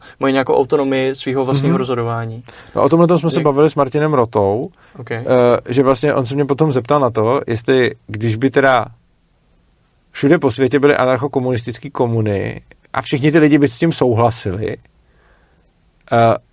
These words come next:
Speaker 2: jestli by to byl anarchokapitalismus.
Speaker 1: Mhm.
Speaker 2: A já jsem na to odpověděl, že ano.
Speaker 1: Jo.
Speaker 2: Eh, byť to není, jako, pr-, já si hlavně myslím, že by se to nestalo, ale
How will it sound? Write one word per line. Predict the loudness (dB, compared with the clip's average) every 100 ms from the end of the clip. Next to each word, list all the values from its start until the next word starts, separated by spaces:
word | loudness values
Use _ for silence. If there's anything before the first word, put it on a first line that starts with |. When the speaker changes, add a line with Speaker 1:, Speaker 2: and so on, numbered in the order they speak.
| _ _ 0
Speaker 2:
jestli | 2 4
by | 4
to | 4
byl | 4
anarchokapitalismus. | 2 0 0 -2 0 0 0 0 -2 -4
Speaker 1:
Mhm. | -2
Speaker 2:
A | 0
já | 0
jsem | 2
na | 2
to | 2
odpověděl, | 2 2 4 4
že | 2
ano. | 0 0 -2 -4 -12 -10
Speaker 1:
Jo. | -8 -8 -12 _
Speaker 2:
Eh, | 0 4 4 0 -8 _ _ _ _ _ _ _
byť | -2 -2 0
to | 2
není, | 2 2 0 -6 _ -6
jako, | -2 -2 -4
pr-, | -8 -2
já | 0
si | 4
hlavně | 4 2
myslím, | 0 0
že |
by | 0
se | 0
to |
nestalo, | 0 0 0 0 0
ale | -2